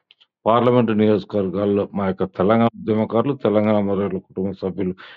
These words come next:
నామినేషన్లు వేయడం జరిగింది. ఈ, అంతేకాకుండా ఈ తెలంగాణ ప్రజలందరినీ కూడా మేము కోరుతున్నాం, నిజంగా కూడా ఎవరైతే తెలంగాణ ఉద్యమకారులు, తెలంగాణ అమరవీరుల కుటుంబాలు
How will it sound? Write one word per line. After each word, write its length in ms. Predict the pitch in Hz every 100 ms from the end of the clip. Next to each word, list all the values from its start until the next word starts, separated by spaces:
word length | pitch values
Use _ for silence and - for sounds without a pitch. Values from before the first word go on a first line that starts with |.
| _ -
నామినేషన్లు 680 | 101 107 117 113 113 98
వేయడం 440 | 92 101 107 110 113
జరిగింది. 420 | 107 107 120 151 208 _ _ _ - _ _ _ _ _ _
ఈ, 80 | 113 120 117 98 _ _ _ -
అంతేకాకుండా 840 | 95 110 165 147 131 - 98 87 71 _ _ _ _ _ - - _ _
ఈ 80 | 110 110 -
తెలంగాణ 440 | 107 117 139 147
ప్రజలందరినీ 640 | 120 117 110 107 110 104 107
కూడా 140 | 104
మేము 200 | 95 85 -
కోరుతున్నాం, 640 | 95 101 92 - 120 156 190 _ _ _ -
నిజంగా 360 | 98 113 151 170
కూడా 160 | 156 117
ఎవరైతే 380 | 117 123 117 110
తెలంగాణ 420 | 104 107 120 120
ఉద్యమకారులు, 680 | 107 98 107 104 107 104 98
తెలంగాణ 380 | - 95 101 107
అమరవీరుల 420 | 98 90 98 92 90
కుటుంబాలు 560 | 90 90 98 98 95